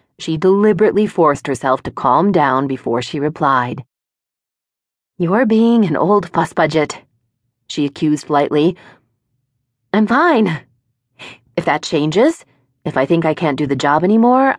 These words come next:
I swear I'll let you know." Ray looked doubtful. "You've never known your own limits because you've never had to set any for yourself.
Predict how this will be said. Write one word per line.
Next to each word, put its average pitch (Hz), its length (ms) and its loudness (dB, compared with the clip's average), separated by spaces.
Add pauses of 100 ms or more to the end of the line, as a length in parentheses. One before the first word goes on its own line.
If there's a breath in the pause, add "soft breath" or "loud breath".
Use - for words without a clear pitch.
I 190 120 -2
swear 185 540 -2
I'll 170 140 -4
let 156 240 -4
you 151 100 -2
know." 131 500 -2 (1080)
Ray 190 260 2
looked 139 320 -2
doubtful. 135 640 0 (1000 soft breath)
"You've 127 200 -8
never 170 320 2
known 202 320 2
your 180 100 2
own 185 220 2
limits 220 480 0 (280)
because 143 300 -2
you've 180 140 -2
never 180 420 2
had 180 220 2
to 160 100 0
set 226 300 0
any 135 240 -2
for 139 120 -2
yourself. 135 600 0